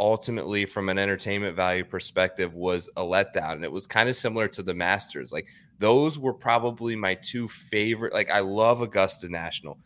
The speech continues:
I actually really liked watching that golf course and loved watching, like, Open Championship golf,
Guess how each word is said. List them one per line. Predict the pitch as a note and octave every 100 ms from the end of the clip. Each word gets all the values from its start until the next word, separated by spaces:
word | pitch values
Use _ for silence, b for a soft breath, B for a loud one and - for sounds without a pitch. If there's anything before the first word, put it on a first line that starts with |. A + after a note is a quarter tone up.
| b b
I | B2 C#3
actually | C#3+ C#3 B2+
really | F#2+ F2+ G#2 B2 A#2
liked | G#2 G#2 G#2+ -
watching | F#2+ G2+ - F#2+
that | F2 E2
golf | F#2+ G2
course | - F#2+ E2+ F2+
and | F2
loved | F2+ F2
watching, | E2 F2 F2 - F2 E2+
like, | E2 D#2+
Open | F#2 F#2 F2
Championship | - E2+ D#2+ E2 - D#2+
golf, | - G2+ F#2+